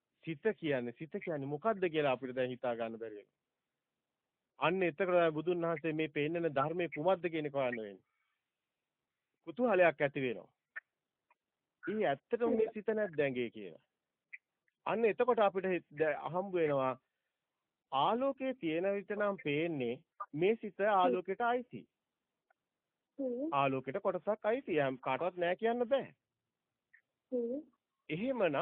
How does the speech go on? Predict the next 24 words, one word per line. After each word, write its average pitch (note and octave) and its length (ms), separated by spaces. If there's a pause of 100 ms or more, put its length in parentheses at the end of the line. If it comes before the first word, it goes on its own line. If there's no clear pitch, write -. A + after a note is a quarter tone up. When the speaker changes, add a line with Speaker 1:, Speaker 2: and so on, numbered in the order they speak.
Speaker 1:
මේ A3+ 200
සිත E3+ 300
කියන්නේ G3+ 500
මෙතන G#3+ 380
සිද්ධ F3 300
වෙන A#3+ 260
ස්පාක් C4+ 400
එකක්. C#3 200 (1700)
අපි C3 140
දන්නවනේ D3+ 400
ඉංග්‍රීසියෙන් F3 360
ස්පාක් D3+ 340
වෙනවා A3 240
කියන්නේ. A3+ 380 (1000)
Speaker 2:
හ්ම්. A#3+ 100
Speaker 1:
දැන් D#3 160
අපි C#3+ 280
ආලෝකය, C3 600
දැන් B2+ 220
හිරු B2+ 240
එළියට E3 340
කණ්ණාඩියක් C#3+ 720
ඇල්ලුවාම E3+ 520
දිලිසෙනවනේ. F#3 680